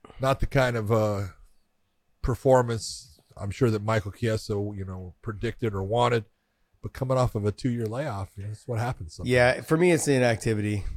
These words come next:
Speaker 2: So I'm gonna, I'm not gonna, I'm not gonna take too much away from it. Uh, there's a couple things: the inactivity from Chiesa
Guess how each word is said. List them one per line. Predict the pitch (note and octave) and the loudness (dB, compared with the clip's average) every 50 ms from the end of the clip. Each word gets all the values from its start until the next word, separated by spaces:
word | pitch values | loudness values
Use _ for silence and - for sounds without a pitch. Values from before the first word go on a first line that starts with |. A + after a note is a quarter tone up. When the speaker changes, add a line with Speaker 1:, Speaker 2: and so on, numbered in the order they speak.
| - - | -10 -8
Speaker 2:
So | - - D3 C#3 C3+ C3 B2+ A#2 - - | -4 0 4 6 6 6 6 4 4 2
I'm | C3 C3+ | 2 4
gonna, | C#3 C#3 C3+ | 4 4 4
I'm | C3 C3+ C3+ C#3+ | 6 6 6 6
not | C#3+ C#3 - | 4 4 2
gonna, | D3 D3 C#3+ C3+ C3 B2+ B2 G#2 - _ _ _ _ _ _ _ _ _ _ - - | 2 2 4 4 4 2 0 -2 -6 _ _ _ _ _ _ _ _ _ _ -8 0
I'm | - | 4
not | C#3 C#3+ C#3 | 6 6 6
gonna | C3+ C#3 B2+ | 6 4 2
take | G#2+ D3 B2+ G#2+ | 2 0 0 0
too | - - D#3 | 0 2 4
much | D3 C#3 C3+ - - | 4 4 2 2 -2
away | B2+ A#2+ B2+ C3 B2+ | -2 0 0 0 0
from | A#2 - C3+ B2+ B2+ C3 | 0 2 2 2 4 2
it. | B2+ B2+ - - _ _ - | 2 0 -2 -6 _ _ -6
Uh, | G#2+ A2+ A#2+ A#2 A#2 A2 | -2 0 2 2 2 2
there's | A2+ A2 G#2+ | 2 0 0
a | - | 0
couple | - C3+ B2+ - B2+ | 0 0 0 0 -4
things: | - - B2 A2+ G#2+ G2+ G2 - - _ _ _ - - _ _ - | -2 0 0 0 0 -2 -4 -8 -12 _ _ _ -20 -20 _ _ -8
the | - A2 | -2 0
inactivity | B2 C3+ C#3 C3+ C#3 - - D3 C3+ B2+ B2+ C3 B2+ A#2+ | 2 4 4 4 2 2 4 4 4 4 4 2 2 2
from | - - B2+ B2 B2 A#2 A2 A2 | 2 4 6 6 6 6 4 0
Chiesa | - - C3 C#3+ D3+ C#3+ - - D#3+ D#3 D#3 D#3+ D#3 | 0 4 6 6 6 6 6 4 6 6 6 4 2